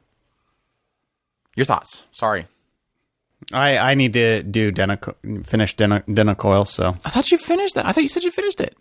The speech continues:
Speaker 2: I don't remember.
Speaker 1: Don't remember.
Speaker 2: I, I think that's what I end up
Speaker 1: I think we
Speaker 2: saying
Speaker 1: always
Speaker 2: every
Speaker 1: talk
Speaker 2: time.
Speaker 1: about,
Speaker 2: Yeah.
Speaker 1: every time we always talk about that.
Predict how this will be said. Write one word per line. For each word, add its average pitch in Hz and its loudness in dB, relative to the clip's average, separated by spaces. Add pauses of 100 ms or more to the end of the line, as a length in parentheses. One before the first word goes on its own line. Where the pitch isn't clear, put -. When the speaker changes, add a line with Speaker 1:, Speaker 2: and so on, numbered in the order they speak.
(140)
Speaker 2:
I - 2
don't 92 -2
remember. 95 -2 (300)
Speaker 1:
Don't 90 0
remember. 123 2
Speaker 2:
I, 131 2
I 135 2
think 131 0
that's 113 0
what 113 -2
I 107 0
end 101 0
up 101 0
Speaker 1:
I 139 0
think 170 0
we 185 2
Speaker 2:
saying 165 2
Speaker 1:
always 135 2
Speaker 2:
every 107 -2
Speaker 1:
talk 101 4
Speaker 2:
time. 101 0
Speaker 1:
about, 90 0
Speaker 2:
Yeah. 104 0
Speaker 1:
every 156 2
time 123 0
we 156 0
always 151 0
talk 131 0
about 104 2
that. - -2